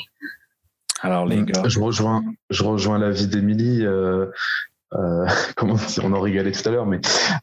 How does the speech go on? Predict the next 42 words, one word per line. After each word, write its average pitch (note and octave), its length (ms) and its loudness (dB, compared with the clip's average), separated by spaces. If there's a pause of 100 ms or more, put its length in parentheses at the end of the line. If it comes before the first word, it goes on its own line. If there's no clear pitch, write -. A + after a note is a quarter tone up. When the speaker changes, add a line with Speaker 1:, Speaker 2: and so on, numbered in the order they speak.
(100)
Speaker 2:
euh, F#2+ 320 2
oui, A#2+ 120 0
c'est B2 160 -2
vrai G#2 320 0
que G2 160 0
bon, G2+ 400 0
euh, F#2 160 0
moi G#2 160 2
qui A2 160 -2
suis - 180 0
quelqu'un A#2+ 520 -2
qui, G#2+ 320 0
euh, F#2 180 0
socialement, A2+ 800 0
euh, F#2+ 540 0
j'aime G2+ 180 0
beaucoup A2 240 0
le B2 80 -2
contact A#2 380 -2
avec G#2 240 -2
les G#2+ 100 2
gens A2+ 320 0
et, F#2 260 2
euh, F2+ 120 0 (500)
je - 100 -6
suis, F#2+ 300 2
euh, F2 380 0 (300)
voilà, G2 180 0
euh, F2+ 440 -2 (400)
c'est - 140 2
vrai G2 100 -2
que G2 200 0
socialement G#2+ 560 0
parlant, A2+ 500 0
ça, F#2 680 0 (440)
c'était - 400 -2
un G2 120 0
petit G2 160 -2
peu G2+ 140 0
compliqué G#2+ 800 0
et F2 500 0
un F2+ 120 0